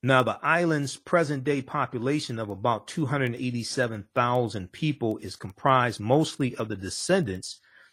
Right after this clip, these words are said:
of people brought over as slaves from Africa to work in the plantations. Now, despite the, uh, this history, there remains a level of respect of monarchy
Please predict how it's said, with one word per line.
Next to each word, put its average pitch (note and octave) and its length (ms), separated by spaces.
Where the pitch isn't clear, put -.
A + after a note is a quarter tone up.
of - 180
people C3+ 300
brought A#2+ 360
over A#2+ 520
as A2 540
slaves B2+ 460
from G2+ 180
Africa B2 460
to - 160
work A2 340
in G#2+ 420
the - 80
plantations. - 1000
Now, C3 200
despite D#3+ 580
the, B2+ 320
uh, A2+ 200
this G#2+ 280
history, A2 680
there B2 260
remains A#2+ 440
a A#2+ 140
level C#3 480
of A2 180
respect D3+ 640
of G#2 200
monarchy A2+ 720